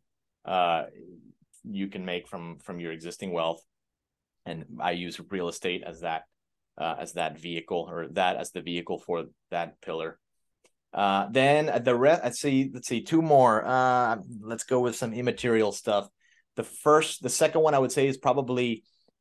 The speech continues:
how you manage that wealth. So, uh, frugality and conservatism when it comes to spending,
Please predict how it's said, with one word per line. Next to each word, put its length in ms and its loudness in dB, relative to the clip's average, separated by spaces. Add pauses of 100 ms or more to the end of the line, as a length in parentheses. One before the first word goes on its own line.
how 260 2
you 140 2
manage 400 0
that 200 2
wealth. 300 4
So, 640 0
uh, 200 0
frugality 1000 2
and 200 -4
conservatism 840 0
when 120 0
it 100 -6
comes 280 -4
to 100 -4
spending, 760 0